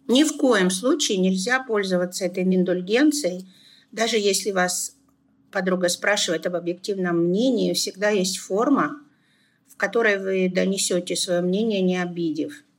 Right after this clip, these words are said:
Ну, а соперничество за мужчину — это вообще табу. Это табу во многих культурах. И это такая порядочность внутренняя,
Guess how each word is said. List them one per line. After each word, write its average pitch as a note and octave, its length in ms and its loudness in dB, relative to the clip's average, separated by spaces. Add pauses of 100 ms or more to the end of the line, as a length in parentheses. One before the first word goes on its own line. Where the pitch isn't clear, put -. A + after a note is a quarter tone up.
(140)
Ну, D#4 160 4
а F#4+ 80 4
соперничество D4 760 4
за A#3 140 0
мужчину — B3 580 0
это G#3+ 220 -4
вообще G3 440 0
табу. G#3+ 540 -2 (200)
Это G#3 180 -6
табу A3+ 360 2
во D#4+ 60 4
многих C#4+ 400 4
культурах. A3+ 600 -4 (460)
И G#3+ 680 2
это C4 240 2
такая D4+ 280 2
порядочность D4 680 2
внутренняя, F3 840 -4